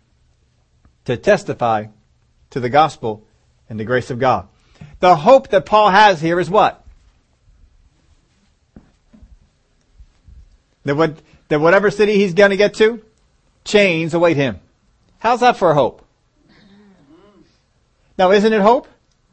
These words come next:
Hasn't God said this shall happen? This is the hope that he has. This is, now sometimes we always think that hope is positive. But hope is future.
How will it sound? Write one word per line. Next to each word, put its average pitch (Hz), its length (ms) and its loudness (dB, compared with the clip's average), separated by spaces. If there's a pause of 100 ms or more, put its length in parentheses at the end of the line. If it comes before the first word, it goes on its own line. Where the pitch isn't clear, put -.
(320)
Hasn't 202 320 0
God 202 260 2
said 220 260 0
this 208 140 -2
shall 208 180 2
happen? 226 400 0 (1500)
This 254 180 -2
is 240 60 -8
the 226 140 2
hope 294 340 0
that 208 120 2
he 240 140 -2
has. 262 240 2 (180)
This 262 220 -2
is, 277 120 -4
now 220 220 -2
sometimes 240 460 -4
we 226 140 0
always 226 260 0
think 208 240 -4
that 208 120 0
hope 220 340 0
is 190 140 -2
positive. 143 600 0 (2250)
But 202 140 2
hope 285 420 2
is 220 200 -2
future. - 540 0